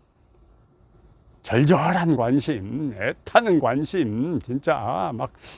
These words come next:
법을 잡고 그냥 <laughs> 매달려, 매달려. 그렇다고 뭐 잡고 매달릴 법이 있나? <laughs> 없지요.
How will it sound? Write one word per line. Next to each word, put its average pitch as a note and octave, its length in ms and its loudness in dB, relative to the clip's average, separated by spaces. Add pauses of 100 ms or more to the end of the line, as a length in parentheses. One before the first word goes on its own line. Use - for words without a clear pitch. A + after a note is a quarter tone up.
(100)
법을 D#3+ 320 6
잡고 C3+ 320 -6
그냥 D#3 160 2 (640)
<laughs> - 640 -8
매달려, D#3+ 540 4
매달려. D3 960 -2 (520)
그렇다고 D3+ 320 2
뭐 B2 160 0
잡고 - 340 -2
매달릴 B2+ 400 4
법이 C3+ 300 0
있나? B2+ 380 2 (320)
<laughs> - 340 -6
없지요. B2 580 2